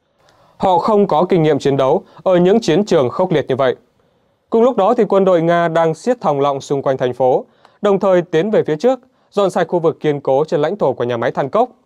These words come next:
Tình hình thì đang có lợi cho phía Nga. Ukraine hiện thì tấn công nhưng lại không có thế chủ động.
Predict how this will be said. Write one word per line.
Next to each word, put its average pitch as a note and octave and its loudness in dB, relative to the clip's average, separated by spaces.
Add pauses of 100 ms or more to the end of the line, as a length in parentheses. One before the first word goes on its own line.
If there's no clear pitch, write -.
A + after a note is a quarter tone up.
(400)
Tình E3 2
hình D#3+ 2
thì D3+ 2
đang D#3 0
có C#3+ 0
lợi D#3+ 2
cho C3 -2
phía C3 0
Nga. C#3+ -2 (560)
Ukraine G3 2
hiện F3 0
thì C#3+ -4
tấn C#3+ -2
công D#3+ -2 (240)
nhưng C#3+ -4
lại C3+ -2
không C3+ -4
có A#2+ -6
thế C3 -4
chủ D3 -4
động. A#2+ -2